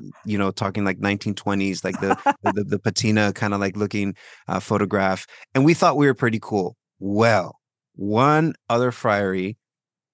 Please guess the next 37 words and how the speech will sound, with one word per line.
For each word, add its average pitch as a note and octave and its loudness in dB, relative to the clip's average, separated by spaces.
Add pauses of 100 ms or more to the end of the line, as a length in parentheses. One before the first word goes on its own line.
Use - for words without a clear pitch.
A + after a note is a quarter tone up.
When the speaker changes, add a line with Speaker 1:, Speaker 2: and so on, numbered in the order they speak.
(260)
Speaker 1:
just - -2 (500)
beat A2 4
us A2 4
all. F2 -6 (540)
I C3+ 6
don't D3+ 6
know C3+ 4
what A2+ 0
program C3 0
a G#2 -10
brother A#2+ 0
got A#2 0
a A2 -2
hold A#2 -4
of, G#2 -2 (380)
but G#2 -2
he C3 -4
started B2+ 0 (220)
inserting C3+ 2
pictures - -4
of G2+ -6
brothers A2+ -2
into A#2 -6
artwork, A#2+ -2 (220)
Speaker 2:
<laughs> - -10
Speaker 1:
which C#3+ 4
could D#3+ 2
be E3+ 6
a G3 6
lot G#3 6
of A#3 2
fun. F#3+ 4
Speaker 2:
That's D4 2
Speaker 1:
Yeah. D4+ 2 (160)
Speaker 2:
amazing. B3+ 0 (160)
<laughs> - 0 (400)
Speaker 1:
And, D3+ 0